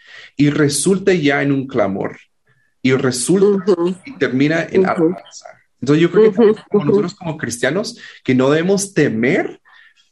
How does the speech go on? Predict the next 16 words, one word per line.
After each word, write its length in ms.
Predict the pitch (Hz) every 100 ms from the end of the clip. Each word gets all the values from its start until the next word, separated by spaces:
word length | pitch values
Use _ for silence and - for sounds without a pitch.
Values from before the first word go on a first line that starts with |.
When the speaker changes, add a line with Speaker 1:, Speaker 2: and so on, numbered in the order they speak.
| -
Speaker 1:
a 140 | 139
sacar 520 | 143 - 131 147 165 277
lo 200 | 294 294
que 200 | 170 -
hay. 440 | - 330 247 - -
Dios, 540 | 135 196 226 - -
es 240 | 147 156 170
una 200 | 190 196
injusticia 1080 | 190 - 175 143 - - 196 254 - 156 104
lo 140 | 110
que 80 | 127
está 220 | 123 156
pasando 320 | 165 156 165 180
a 40 |
esta 160 | 180 190
gente. 680 | - 339 359 - 120 -